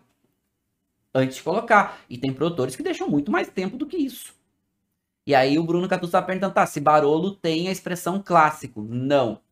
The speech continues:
Barolo não tem a expressão clássico. Algumas denominações têm, como por exemplo a Amarone,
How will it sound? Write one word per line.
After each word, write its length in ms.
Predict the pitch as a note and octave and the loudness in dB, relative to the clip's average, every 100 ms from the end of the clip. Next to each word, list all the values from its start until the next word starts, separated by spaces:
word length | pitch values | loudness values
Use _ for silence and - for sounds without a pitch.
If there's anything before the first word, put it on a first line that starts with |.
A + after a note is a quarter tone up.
| _ _ | _ _
Barolo 540 | - C#3 C3+ D3+ F#3+ F#3 | 0 2 4 2 0 -2
não 340 | E3 F#3 A#3+ | 0 0 -2
tem 260 | - F3 F3 | -4 -6 -4
a 40 | |
expressão 460 | F3 - F3 D#3+ E3 | -8 -10 -8 -8 -4
clássico. 400 | C#3 G2+ - _ _ _ _ _ _ _ _ | -4 -4 -8 _ _ _ _ _ _ _ _
Algumas 680 | A#2+ B2 A#2 C#3 F#3+ A#3+ A3 | -2 -2 0 0 2 2 -2
denominações 680 | G3+ G3 F3+ E3+ - E3+ F#3+ | -2 -4 -2 -4 -4 -6 -6
têm, 200 | D#3 E3 | -4 -4
como 140 | F3 | -4
por 120 | E3+ F3 | -4 -4
exemplo 320 | D#3 D3+ D#3 | -4 -4 -2
a 60 | |
Amarone, 500 | E3 F3 E3 C3+ - | 0 2 0 -2 -6